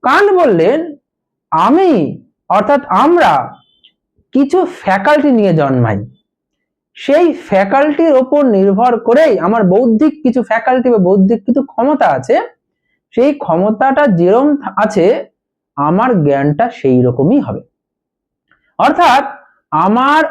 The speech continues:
আন্ডারস্ট্যান্ডিং এর যে ফ্যাকাল্টি, সেই ফ্যাকাল্টি গুলোর ওপরই নির্ভর করবে আমার জ্ঞানটা কিরকম হবে,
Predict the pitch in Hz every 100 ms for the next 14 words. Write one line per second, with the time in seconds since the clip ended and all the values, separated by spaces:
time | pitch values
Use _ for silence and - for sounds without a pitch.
0 | - 180 175 190 226 247 - 294 294 294
1 | 302 302 302 302 311 302 277 269 262 -
2 | 175 196 302 208 143 196 427 - _ _
3 | _ - 226 269 277 - 165 165 220 254
4 | 254 294 220 214 240 269 294 311 285 277
5 | 196 196 262 302 359 294 226 220 208 392
6 | 349 208 170 160 247 381 - _ _ 135
7 | 151 226 240 143 139 131 143 214 214 131
8 | 127 143 139 131 147 269 359